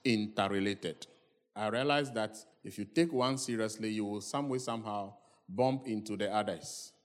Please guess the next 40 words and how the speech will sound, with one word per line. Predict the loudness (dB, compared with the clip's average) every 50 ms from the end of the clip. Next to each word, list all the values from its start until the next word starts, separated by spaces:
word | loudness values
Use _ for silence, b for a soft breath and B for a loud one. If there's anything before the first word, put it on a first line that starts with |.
| _ _ _ _ _ _ _ -20
The | -20
first | -6 2 4 6 6 4 2 -4 -12 -14 -16 -18 _ _ -2
thing | -2 0 2
that | 2 2 2
is | 0 -4 -6 -12 -14 -8 -4
better | -4 -2 0 0 0
than | 2 2 0 0
money | 0 0 0 0 -2
is | -2 -4
blessing. | -2 2 2 2 2 2 -2 -6 -6 -8 -12 -20 _ _ _ _ _ _ _ _ _ _ _ -8
A | -6 -4
man | 0 2 4 4 4 4 2 2
who | 4 4 2
is | 2 2
not | 2 0 0 0 0
blessed, | 0 0 0 0 -2 -6 -6
who | -2 0 2
has | 2 2 0 -2
a | -2
lot | -2 0 0 0
of | 0 -2
money, | -2 -4 -4 -4 -4 -4 -6 -10 -16 -20 _ _ _ _ _ _ _ _ _ _ _ _ _ _ _ _ _ _ _ _ _ _ -4
will | -2 0 2
not | 4 2 2 2 2
end | 0 2 2 2 2 4
up, | 4 4 2 0 -8 -18 -20 _ _ _ -4
will | -2 -2 0
not | 0 0 -2 -4 -6 -6 -4
end | -2 -2 0 0 -2 -2 -4 -4 -8 -12 -6 -2
up | -2 -2 -2 -4 -8
very | -8 -2 2 4 4 4 4 4
well. | 2 2 0 0 -2 -4 -10 -20 -20 _ _ _ _ _ _ _ _ _ _ _ _ _ _ _ -4
A | -2 0
man | 2 4 4 6
who | 6 6 6
is | 6 6 4
blessed | 0 2 4 4 4 2 0 -4 -6 -4
with | -4 -2 -2
no | 0 2 2 2
money | 2 2 2 0 0 -2 -4